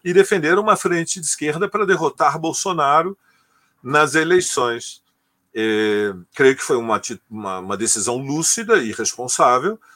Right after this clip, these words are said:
em função de, da, da dramaticidade histórica que significou para o Brasil ter um governo de extrema-direita tendo à frente uma liderança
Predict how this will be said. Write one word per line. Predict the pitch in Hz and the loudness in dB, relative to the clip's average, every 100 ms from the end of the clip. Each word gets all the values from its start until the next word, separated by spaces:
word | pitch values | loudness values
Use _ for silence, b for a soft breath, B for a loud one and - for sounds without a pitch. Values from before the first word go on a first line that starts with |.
| b b b - | b b b -6
em | 156 190 | 0 0
função | - 220 208 - 190 202 240 277 | -2 -4 -2 0 2 2 0 -4
de, | 190 170 165 143 | -4 -2 -2 2
da, | 147 131 | 2 4
da | 139 160 | 6 6
dramaticidade | 127 160 220 220 202 - 208 185 143 165 196 | 6 6 8 8 6 4 2 2 0 0 2
histórica | 165 - 226 185 170 170 196 233 | 2 2 4 4 4 2 -2 -8
que | 190 - 254 285 | -10 -12 -8 -4
significou | - - - 233 208 156 175 220 247 | -2 0 -2 -4 -4 -4 -2 0 2
para | 190 | 2
o | 160 | 2
Brasil | 139 123 208 | 0 0 -6
ter | 262 | -8
um | 285 | -4
governo | 156 131 151 | -2 0 -2
de | 143 | -4
extrema-direita | - 170 175 170 180 196 220 285 | -4 -2 -2 0 2 2 -2 -6
tendo | 233 214 | -4 2
à | 196 | 2
frente | - 196 208 220 311 | 2 0 0 -2 -10
uma | 311 262 | -2 0
liderança | 139 135 131 131 160 - 226 | 0 2 2 2 0 -4 -8